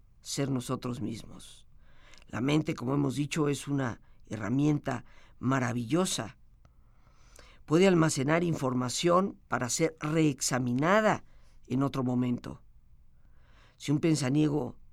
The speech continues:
pensamiento, perdón, negativo respecto a algo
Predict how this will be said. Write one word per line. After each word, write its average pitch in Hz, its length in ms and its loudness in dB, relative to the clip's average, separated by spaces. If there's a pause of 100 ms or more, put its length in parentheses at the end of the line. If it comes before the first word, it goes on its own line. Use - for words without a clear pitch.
(100)
pensamiento, 135 640 2
perdón, 143 340 2 (300)
negativo 139 720 0 (1900)
respecto 175 540 0
a 170 80 8
algo 185 640 2